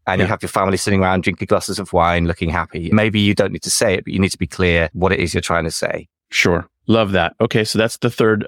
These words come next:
Speaker 2: idea. What's the fourth idea?
Speaker 1: The fourth idea is basically linking the features to the benefits. So just once you're clear about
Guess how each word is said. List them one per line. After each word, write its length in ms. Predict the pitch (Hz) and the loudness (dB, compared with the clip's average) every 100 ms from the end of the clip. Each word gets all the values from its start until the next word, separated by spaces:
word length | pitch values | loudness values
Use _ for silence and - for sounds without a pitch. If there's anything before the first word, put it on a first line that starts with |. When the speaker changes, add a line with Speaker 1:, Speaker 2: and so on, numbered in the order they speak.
| - | -4
Speaker 2:
idea. 400 | 98 92 90 95 | -2 0 2 4
What's 180 | 117 - | 2 0
the 60 | |
fourth 260 | - 110 107 | 0 0 0
idea? 220 | 95 87 | 0 0
Speaker 1:
The 60 | 107 | -2
fourth 280 | - 196 143 | 0 0 2
idea 200 | 135 123 | 2 2
is 100 | 104 | 2
basically 420 | 117 120 101 117 | 0 0 0 0
linking 400 | 113 113 - 113 | 2 0 0 -2
the 80 | 107 | 0
features 380 | 110 110 101 - | -2 -2 -4 -2
to 60 | |
the 60 | 98 | 0
benefits. 460 | 95 104 - - | 0 0 -2 -4
So 120 | - 101 | -2 0
just 280 | 113 - | 0 2
once 280 | 117 127 - | 2 2 2
you're 180 | 127 113 | 0 0
clear 320 | - 113 110 | 0 2 2
about 280 | 98 95 | 2 0